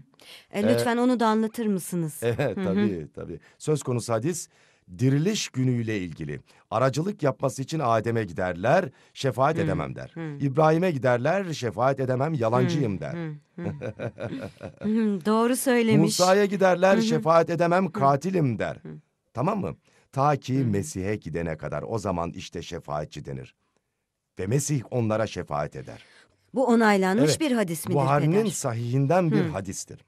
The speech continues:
Speaker 1: Hı.
Speaker 2: Anlatabildim mi?
Speaker 1: Hı hı.
Speaker 2: İnsanlar okumuyorlar. Önce okumaları gerek. Sonra da okudukları şeyi anlamaları
Speaker 1: Hı
Speaker 2: ve
Speaker 1: hı.
Speaker 2: ona göre bir karar vermeleri. Okuyun.
Speaker 1: Hı
Speaker 2: Dini
Speaker 1: hı.
Speaker 2: yayınları araştırın.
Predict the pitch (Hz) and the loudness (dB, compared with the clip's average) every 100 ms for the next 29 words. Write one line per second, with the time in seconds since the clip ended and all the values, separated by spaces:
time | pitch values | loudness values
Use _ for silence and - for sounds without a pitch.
0 | _ - - - 113 117 127 143 185 113 | _ -16 -14 -6 -4 -2 -4 -6 -6 -6
1 | - 170 165 160 - 214 240 208 120 120 | -6 -10 -10 -12 -8 0 2 4 2 0
2 | 139 170 117 80 65 60 - _ _ _ | 2 4 4 0 -8 -14 -16 _ _ _
3 | _ _ _ _ _ _ 147 196 127 92 | _ _ _ _ _ _ 0 0 0 -2
4 | - 101 87 90 92 - 107 - _ _ | -4 -2 0 -2 -4 -8 -16 -20 _ _
5 | - 143 175 127 101 - 120 - 117 110 | -4 0 2 0 -2 -6 -8 -4 -4 -4
6 | 120 143 - - 92 90 87 78 65 - | -4 -4 -6 -4 -2 -2 -2 -4 -8 -14
7 | _ _ _ 170 160 170 160 202 151 139 | _ _ _ -2 -2 0 0 0 0 -2
8 | 123 107 170 151 107 101 92 80 78 73 | 0 -2 -4 -4 -2 0 0 -2 -4 -6
9 | 67 58 - _ _ _ _ _ _ _ | -8 -12 -18 _ _ _ _ _ _ _
10 | 98 - 165 139 - _ _ _ _ _ | -12 -6 -6 -6 -10 _ _ _ _ _
11 | 113 139 160 147 131 123 117 107 101 95 | 0 2 4 2 2 2 0 0 -2 -4
12 | - 110 60 | -8 -8 -8